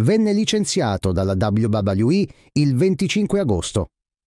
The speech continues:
Si vociferava che Vince McMahon, il grande capo, fosse preoccupato che un campione olimpico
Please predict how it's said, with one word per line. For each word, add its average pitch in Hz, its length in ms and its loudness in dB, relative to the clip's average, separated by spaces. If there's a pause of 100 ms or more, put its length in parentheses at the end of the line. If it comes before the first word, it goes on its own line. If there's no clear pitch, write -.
(380)
Si 190 380 0
vociferava 156 760 0
che 117 220 0
Vince 147 320 0
McMahon, 147 560 2 (280)
il 123 440 0
grande 127 460 0
capo, 170 460 -2 (260)
fosse 208 560 0
preoccupato 160 840 0
che 117 140 0
un 113 180 2
campione 135 520 2
olimpico 131 680 0